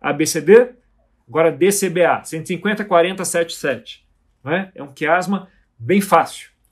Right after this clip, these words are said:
E no centro desse quiasma, ele tá lá em Gênesis oito um. Bem no centro,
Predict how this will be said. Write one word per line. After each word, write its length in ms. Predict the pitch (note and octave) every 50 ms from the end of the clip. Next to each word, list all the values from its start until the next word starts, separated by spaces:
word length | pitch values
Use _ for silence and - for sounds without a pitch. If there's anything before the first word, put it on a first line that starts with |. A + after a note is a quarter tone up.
| _ _ _ _ _ _ _ _ _
E 100 | - E3
no 100 | E3+ F3+
centro 580 | F3 - - - G#3 B3 C4+ C#4 C4 - - C#3+
desse 280 | C3 C#3+ D3 C#3 - -
quiasma, 560 | - C#3 D#3 F3+ F#3+ F3 C3+ B2+ A#2+ - _
ele 220 | - D#3+ D3+ D#3 D3+
tá 260 | - - F3 E3 D#3
lá 560 | D3+ D3+ D#3+ F#3 G#3 G#3+ G#3+ A3 G#3 - _ _ _ _ _ -
em 240 | F3 F3+ F3+ F3 D#3
Gênesis 760 | B2+ - - F3 F#3 G3 G3 G3+ F#3+ E3 E3 E3 - - _ -
oito 420 | E3+ F#3 G3+ G3+ G3+ - G3+ F3+
um. 320 | E3+ F3 F#3 F3+ D#3 A2+ - _ _ _ _ _ _ _ _ _ _ _ _
Bem 220 | - D3 G3 A3+
no 60 | A3+
centro, 360 | - - - F3 C#3+ B2 G#2